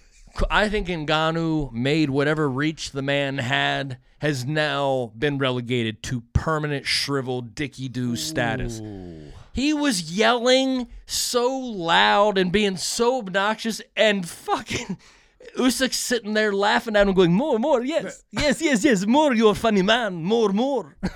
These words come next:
Speaker 2: It's just, yeah, I. It seemed like Fury's, like, I've never seen him try so hard.
Speaker 1: He shook after the Ngannou fight, dude.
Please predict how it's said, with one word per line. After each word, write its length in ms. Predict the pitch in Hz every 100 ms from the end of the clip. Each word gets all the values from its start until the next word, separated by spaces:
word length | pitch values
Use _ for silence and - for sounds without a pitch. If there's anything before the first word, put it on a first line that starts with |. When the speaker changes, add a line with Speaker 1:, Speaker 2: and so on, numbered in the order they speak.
| - - - - -
Speaker 2:
It's 300 | 214 156 -
just, 320 | 196 - 160
yeah, 300 | 165 160 123 -
I. 300 | - 139 - _ _ - -
It 100 | -
seemed 220 | 202 214
like 200 | 247 -
Fury's, 500 | - 208 214 208 -
like, 200 | 170 127 _ _ _ _ _ _ _
I've 80 | 156
never 180 | 226 247
seen 200 | - 240
him 60 | 196
try 360 | - 202 208
so 240 | - 117 87
hard. 300 | 87 71 57
Speaker 1:
He 140 | -
shook 340 | 170 - 156 -
after 240 | 110 110
the 140 | 101 98
Ngannou 440 | 92 92 92 87
fight, 240 | - 85 -
dude. 180 | 85